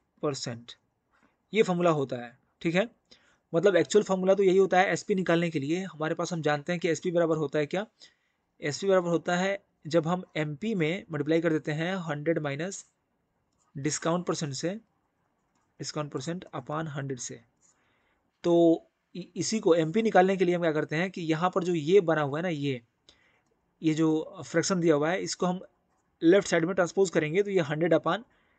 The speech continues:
हंड्रेड माइनस डिस्काउंट परसेंट हो जाता है। तो खैर आप जानते हैं फॉर्मूला ये लगेगा। तो एसपी क्या होगा यहाँ पर? एसपी दे दिया यहाँ पर, अ, सेवन हंड्रेड ट्वेंटी, तो यहाँ रख लेंगे सेवन हंड्रेड ट्वेंटी multiplied by, यहाँ पे हो जाएगा हंड्रेड upon हंड्रेड माइनस डिस्काउंट परसेंट,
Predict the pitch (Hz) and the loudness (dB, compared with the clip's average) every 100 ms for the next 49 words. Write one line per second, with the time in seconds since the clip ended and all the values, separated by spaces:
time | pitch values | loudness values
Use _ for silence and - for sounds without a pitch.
0 | _ _ 156 180 190 180 190 170 156 165 | _ _ -4 0 2 0 0 -2 -2 -2
1 | 160 190 170 143 131 127 113 _ _ _ | -4 -6 -6 -4 -6 -8 -14 _ _ _
2 | - _ _ _ _ _ - 196 208 180 | -20 _ _ _ _ _ 0 4 4 4
3 | 165 165 160 185 160 160 160 151 147 165 | 4 2 2 -2 -2 0 2 2 0 -2
4 | - - 156 220 190 185 185 175 208 202 | -2 -4 -4 0 4 4 4 2 0 -4
5 | 170 190 180 170 165 160 196 180 156 - | -2 0 2 2 0 0 -2 -2 -2 -2
6 | 175 165 165 170 151 139 135 214 - - | -2 0 -2 -2 -4 -4 -6 -8 -8 -8
7 | 151 147 151 156 202 196 151 143 139 143 | -4 -4 -4 -8 -8 -10 -8 -8 -6 -8
8 | 143 135 131 180 156 143 139 135 160 233 | -10 -12 -10 -8 -6 -4 -6 -6 -8 -10
9 | _ _ _ _ _ _ _ _ - 156 | _ _ _ _ _ _ _ _ -6 -4
10 | 165 160 160 160 160 160 143 147 147 185 | -2 -2 0 0 0 -2 -4 -6 -2 2
11 | 185 143 151 185 - _ _ _ - 156 | 2 2 0 -2 -8 _ _ _ -4 0
12 | 175 185 185 185 165 - 165 160 160 185 | 2 2 2 2 0 0 -2 -2 -4 -4
13 | 220 | -6